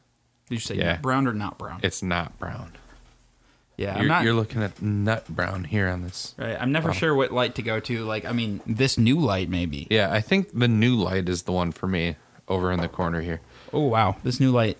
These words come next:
Speaker 1: is definitely, this is better than the patented beer. This is, uh, version two point oh of the patented beer light.
Speaker 2: This might be, yeah. This one's pretty good. 'Cause I'm definitely seeing, like, a good,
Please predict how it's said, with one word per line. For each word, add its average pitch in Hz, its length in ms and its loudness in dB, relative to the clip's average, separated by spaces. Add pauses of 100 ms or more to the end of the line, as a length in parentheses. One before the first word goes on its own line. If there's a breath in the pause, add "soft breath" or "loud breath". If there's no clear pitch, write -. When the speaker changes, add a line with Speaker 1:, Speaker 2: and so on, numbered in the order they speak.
Speaker 1:
is 107 240 2
definitely, 107 440 2
this 123 160 2
is 139 60 -2
better 117 260 0
than 107 120 -2
the 98 60 -8
patented 98 400 -4
beer. 104 120 -2
This 117 240 -2
is, 147 80 -12 (280)
uh, 107 240 2
version 110 280 -2
two 120 140 -2
point 104 240 -4
oh 110 120 -2
of 123 60 -2
the 110 60 -6
patented 113 380 -2
beer 120 160 -2
light. 143 160 -4
Speaker 2:
This 104 180 -2
might 90 240 2
be, 87 220 -2 (100)
yeah. 95 220 0 (300 loud breath)
This 113 200 -4
one's 92 200 2
pretty 87 260 -2
good. 82 400 -2 (960 soft breath)
'Cause 101 180 0
I'm 98 160 2
definitely 98 500 2
seeing, 95 600 2
like, 85 220 -2
a 90 60 0
good, 90 440 0